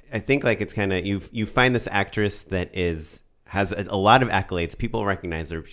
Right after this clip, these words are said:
a lot. She has a lot of fans, but she's not, like, unattainable. You have kind of a personal relationship to her. And then you approach her with a script that has, like, a part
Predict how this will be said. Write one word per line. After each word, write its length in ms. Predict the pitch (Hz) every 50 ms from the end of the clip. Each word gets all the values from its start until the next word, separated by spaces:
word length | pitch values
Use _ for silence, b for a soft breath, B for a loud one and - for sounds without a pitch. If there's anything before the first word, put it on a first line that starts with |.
| - - - - -
a 80 | 95
lot. 260 | 85 85 87 98 - -
She 80 | -
has 100 | 101 92
a 60 | 95 90
lot 180 | 90 92 98
of 80 | 95 -
fans, 440 | - - 92 90 82 80 80 76 73
but 160 | - 82 -
she's 220 | - 95 90 85
not, 300 | 92 92 90 92 - -
like, 280 | 87 82 80 - - - b b b b b b b b - - - - -
unattainable. 720 | 110 113 113 107 - 101 85 82 80 76 78 78 78 78 -
You 120 | - 92
have 300 | 98 98 98 90 87 85 b b b b b b -
kind 180 | - 104 107
of 60 | 101
a 60 | 98 92
personal 500 | - 104 98 90 - - 95 92 87 82
relationship 600 | 85 85 85 87 85 - - - - 80 - -
to 100 | 85 82
her. 320 | 85 87 82 82 82 b b b b b b b b -
And 120 | - 92 95
then 120 | 98 98
you 100 | 101 98
approach 340 | 92 - - 113 110 110 -
her 80 | - 107
with 160 | 98 92 -
a 60 | 92
script 360 | - - - - 95 92 -
that 120 | 95 82 -
has, 260 | 98 90 87 80 85
like, 140 | 87 80 -
a 40 |
part 480 | - - - - 95 92 92 - -